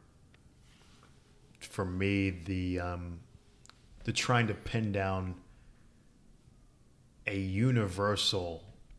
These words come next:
well, not much has really changed. The only thing that changes, the only,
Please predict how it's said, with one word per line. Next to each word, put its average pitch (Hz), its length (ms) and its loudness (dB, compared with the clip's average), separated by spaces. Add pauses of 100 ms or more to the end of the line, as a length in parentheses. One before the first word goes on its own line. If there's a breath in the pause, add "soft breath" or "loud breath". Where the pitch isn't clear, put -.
(760)
well, 147 440 -4 (1300 soft breath)
not 151 180 -2
much 165 160 4
has 127 140 4
really 107 200 4
changed. 87 640 -2 (1040)
The 127 160 0
only 156 180 6
thing 147 200 6
that 117 100 4
changes, 107 680 2
the 110 100 2
only, 139 240 4